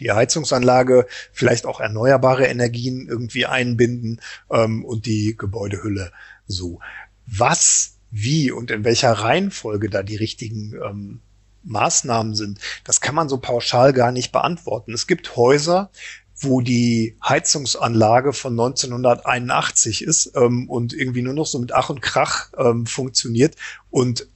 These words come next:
unheimlich schlechte Wirkungsgrade hat. Da würde man natürlich sagen, sofort neue Heizungsanlage, ähm, spart unheimlich viel. Es gibt Häuser, wo die Fenster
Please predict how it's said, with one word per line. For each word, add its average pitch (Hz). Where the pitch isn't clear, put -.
unheimlich 143
schlechte 131
Wirkungsgrade 104
hat. -
Da 104
würde 120
man 127
natürlich 117
sagen, 113
sofort 110
neue 110
Heizungsanlage, 110
ähm, 107
spart -
unheimlich 104
viel. 104
Es -
gibt -
Häuser, 143
wo 131
die 127
Fenster 143